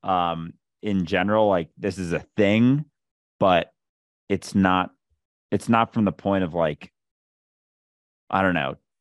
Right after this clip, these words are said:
doing a really, really hard sell with it all the time, 'cause we're busy talking about stuff. We're busy having the conversation. So we mix in the, the salesy side of it once in a while, but that's not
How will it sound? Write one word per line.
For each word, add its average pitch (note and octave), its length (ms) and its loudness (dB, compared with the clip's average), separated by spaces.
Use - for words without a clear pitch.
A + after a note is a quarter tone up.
doing A#2 220 2
a D2+ 80 -2
really, F#2+ 540 0
really F2+ 480 -4
hard F2 520 -2
sell G#2+ 760 0
with C3 260 -4
it C3 100 0
all C3 160 2
the C3+ 60 -2
time, C3+ 380 -4
'cause G#2+ 140 -12
we're G2 80 -4
busy G2+ 460 -2
talking D#3 260 2
about C#2+ 240 -4
stuff. - 360 -12
We're - 100 -6
busy G2 340 2
having F#2 440 0
the E2 100 0
conversation. E2+ 800 -2
So - 140 -8
we E2 120 -2
mix E2+ 320 -4
in F2 300 -4
the, D2+ 400 -2
the E2+ 100 -4
salesy F#2+ 680 0
side D#2+ 320 -2
of D#2 100 -8
it D#2+ 260 -4
once F#2+ 380 -2
in F2 60 2
a D2+ 80 -4
while, D#2+ 560 2
but D2+ 280 -6
that's E2 300 -6
not D#2+ 320 -2